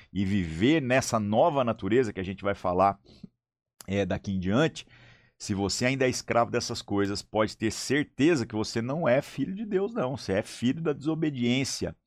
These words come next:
E aqueles que são desobedientes aos preceitos de Deus, esses estão se colocando como inimigos de Deus.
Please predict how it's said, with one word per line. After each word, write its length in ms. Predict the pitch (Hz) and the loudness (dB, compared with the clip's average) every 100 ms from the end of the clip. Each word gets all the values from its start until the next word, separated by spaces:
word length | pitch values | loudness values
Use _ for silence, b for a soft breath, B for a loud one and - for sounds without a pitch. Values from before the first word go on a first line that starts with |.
| b b b b | b b b b
E 100 | - | -2
aqueles 480 | 104 - 123 139 - | -2 2 2 2 0
que 140 | - | -4
são 420 | 113 - 117 117 87 | -8 -2 0 0 -2
desobedientes 1600 | 90 123 165 170 123 131 107 120 98 98 110 120 120 85 - - | 2 4 6 4 2 0 4 2 2 0 0 -2 -6 -10 -8 0
aos 220 | 98 101 | 0 -2
preceitos 540 | - 101 - 101 - | -6 -6 -2 -4 -6
de 180 | - 87 | -8 -6
Deus, 360 | 87 107 123 110 | 0 0 0 0
esses 260 | 113 107 | 0 -2
estão 320 | 113 - 107 104 | -8 -8 -6 -6
se 140 | 98 | -8
colocando 560 | - 107 - 95 95 101 | -6 -6 -6 -6 -6 -6
como 420 | 87 85 90 90 - | -6 -4 -6 -10 -6
inimigos 520 | 101 95 90 80 87 | -4 -2 -4 -6 -6
de 80 | 104 | -4
Deus. 380 | 131 95 85 | -2 -4 -6